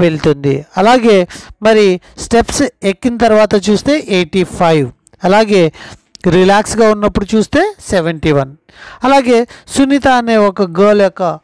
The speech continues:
హార్ట్ బీట్ తీసుకున్నట్లయితే, నార్మల్ హార్ట్ బీట్ సెవెంటీ త్రీ ఉంటే, హండ్రెడ్ మీటర్స్ పరిగెత్తినప్పుడు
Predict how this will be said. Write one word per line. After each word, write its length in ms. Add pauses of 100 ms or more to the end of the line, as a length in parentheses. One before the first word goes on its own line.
(120)
హార్ట్ 240
బీట్ 240
తీసుకున్నట్లయితే, 840 (460)
నార్మల్ 360
హార్ట్ 180
బీట్ 220
సెవెంటీ 320 (100)
త్రీ 140 (120)
ఉంటే, 240 (340)
హండ్రెడ్ 380
మీటర్స్ 400
పరిగెత్తినప్పుడు 720